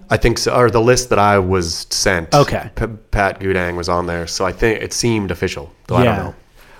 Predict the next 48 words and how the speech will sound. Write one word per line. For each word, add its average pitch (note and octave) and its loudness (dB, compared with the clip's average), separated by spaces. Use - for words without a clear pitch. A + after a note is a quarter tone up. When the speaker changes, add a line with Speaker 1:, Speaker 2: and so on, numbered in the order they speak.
Speaker 2:
W-, C3+ 2
uh, C#3 8
you E3+ 8
said C#3 4
previously C#3+ 6
Tomas C3 2
Hermes C#3+ 2
is A#2 2
your B2 4
new A#2+ 6
Speaker 1:
He's G2 0
my F#2+ 0
new F2 -2
favorite. D#2+ -8
Speaker 2:
Why? G#2+ 0
Speaker 1:
Just G2 -2
'cause F2 -6
his D#2+ -10
name E2 -6
is D#2 -10
Hermes. E2 -8
Speaker 2:
Oh, G2 -10
okay. G2 -4
Speaker 1:
Yeah. F2 0
I - 2
feel A2 4
he's G2 0
a F#2 -2
Speaker 2:
<laughs> - -4
I D3+ 6
didn't C3+ 4
Speaker 1:
and, B2+ 0
Speaker 2:
realize A#2 2
Speaker 1:
and A2+ 0
he G#2 0
Speaker 2:
that. G#2+ 0
Speaker 1:
looks A#2 0
like G2+ -2
a - -10
fancy F#2 -2
man. E2+ -2
So, F2 2
Speaker 2:
Yeah. D#2 -14
Speaker 1:
yeah, E2 -4
that's - -4
Speaker 2:
Okay. F2+ -6
Speaker 1:
why. B2+ 2
Speaker 2:
Uh, C3 4